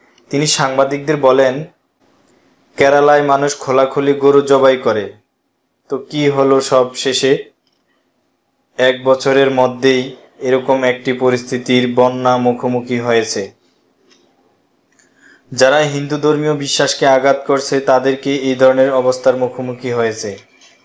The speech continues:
গেল বছর কেরালায় একদল মানুষ খোলা জায়গায় গরু জবাই দিয়েছিল বলে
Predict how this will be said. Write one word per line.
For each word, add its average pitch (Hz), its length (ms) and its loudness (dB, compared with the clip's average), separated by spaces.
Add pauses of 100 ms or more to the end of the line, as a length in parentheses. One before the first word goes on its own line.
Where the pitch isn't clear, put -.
(600)
গেল 131 240 4
বছর 139 340 -2
কেরালায় 139 460 2
একদল 131 420 0
মানুষ 131 480 0
খোলা 127 300 2
জায়গায় 131 400 2
গরু 127 260 -2
জবাই 127 360 4
দিয়েছিল 123 500 -2
বলে 123 480 0